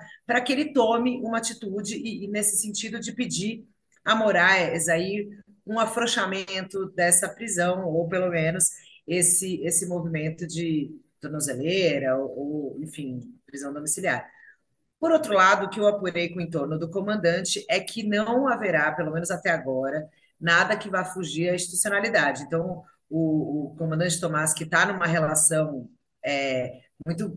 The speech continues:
próxima ao ministro da Defesa, José Múcio, e também muito próximo ao presidente Lula, tem calculado muito bem os seus movimentos pra não gerar novos embates aí, né, com o judiciário.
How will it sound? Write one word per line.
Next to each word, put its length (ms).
próxima 520
ao 80
ministro 340
da 100
Defesa, 840
José 300
Múcio, 400
e 140
também 400
muito 200
próximo 320
ao 60
presidente 500
Lula, 300
tem 140
calculado 640
muito 320
bem 280
os 120
seus 180
movimentos 460
pra 220
não 240
gerar 520
novos 720
embates 760
aí, 300
né, 220
com 240
o 20
judiciário. 680